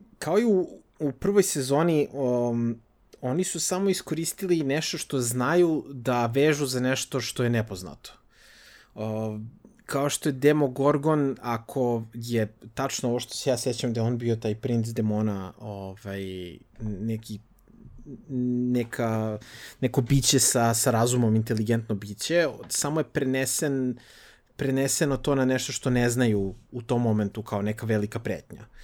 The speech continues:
Isto je u, u ovoj sezoni prva velika pretnja u D and D-u bio Vekna. I onda su oni preneli to na novog negativca u četvrtoj sezoni. Sad, nisu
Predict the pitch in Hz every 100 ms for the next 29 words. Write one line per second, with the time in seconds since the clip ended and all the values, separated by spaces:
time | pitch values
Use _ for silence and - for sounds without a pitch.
0 | - - - _ - 135 - 160 147 147
1 | 139 147 143 143 143 147 - 139 127 143
2 | 143 120 - 151 143 127 135 143 - 113
3 | 139 143 139 139 127 139 135 123 139 131
4 | 127 131 123 123 113 - _ - 123 120
5 | - 80 64 _ - - _ - 120 131
6 | 127 - 143 123 127 143 139 127 120 117
7 | 127 127 123 123 120 113 - _ _ -
8 | 135 131 117 113 120 117 120 117 113 123
9 | 110 110 113 113 113 101 110 - 107 117
10 | 107 95 69 - - 104 98 - - -
11 | - - _ _ _ _ - 147 143 139
12 | 156 156 - 160